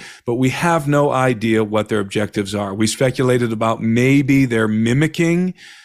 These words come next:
the, they're imitating the face peeler phenomenon to cover up some other thing. Who knows? We do not know what the objectives are.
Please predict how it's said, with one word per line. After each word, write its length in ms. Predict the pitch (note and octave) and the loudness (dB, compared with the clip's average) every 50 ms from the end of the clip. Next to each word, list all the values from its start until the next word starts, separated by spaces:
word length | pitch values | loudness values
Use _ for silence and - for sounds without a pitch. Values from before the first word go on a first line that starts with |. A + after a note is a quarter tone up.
| - _ _ _ | -20 _ _ _
the, 440 | - B2+ C#3+ D3 D3 D3 D3 D3 D3 | -2 0 2 4 4 4 4 2 2
they're 180 | A#2+ A2+ A#2 A2 | 2 2 0 0
imitating 640 | G#2 G#2+ B2 D3 C#3 - E3 E3 D#3+ D#3+ D#3+ D#3+ | 0 0 0 0 0 0 2 2 4 4 2 2
the 80 | D#3 D3 | 0 -2
face 300 | - - E3 E3 D#3 - | -2 0 0 0 0 -2
peeler 340 | - - E3+ D#3+ D#3 D#3+ D3+ | -2 0 0 2 2 2 0
phenomenon 600 | D#3 - C#3+ C#3+ C#3+ D3 D3 D3+ D3 D3+ D3+ D3 | -2 -2 -2 0 0 0 0 0 0 -2 -2 -2
to 100 | C3+ - | -4 -8
cover 400 | - - - B2 A2+ A2 B2 C3 | -10 -4 -2 -2 0 2 2 0
up 100 | C3+ C3+ | 0 0
some 240 | - - D3 C3 C3+ | -2 0 0 2 2
other 200 | C#3 C#3 C#3 C#3 | 2 2 0 -2
thing. 380 | C3+ - D3 C#3 C#3 C#3 C#3 A#2 | -2 0 0 0 2 0 0 2
Who 180 | B2 C#3+ C#3+ | 2 2 4
knows? 520 | C#3+ B2+ A#2+ A#2+ B2 A#2+ A#2+ A#2 - - - - - - - - - _ _ _ - | 4 4 2 2 2 2 0 -2 -4 -8 -10 -16 -20 -20 -20 -20 -20 _ _ _ -4
We 160 | A#2+ A#2 A#2 | 0 0 0
do 120 | A2+ B2 A#2+ | 2 2 2
not 240 | A2 A2 A2 G#2 | 2 0 0 -2
know 140 | - G#2+ G#2 | -2 -2 0
what 160 | G#2 G#2 F#2+ | 0 -2 0
the 80 | - G#2+ | 0 -2
objectives 640 | G2+ F#2+ F#2+ A2 G#2+ G2 - - G2+ F#2 - - - - - | -2 0 0 -2 -2 -2 -2 -4 -6 -6 -6 -10 -10 -4 -2
are. 460 | B2 A#2 A2 G2 F#2+ F2 - - | 0 0 0 0 -2 -4 -10 -14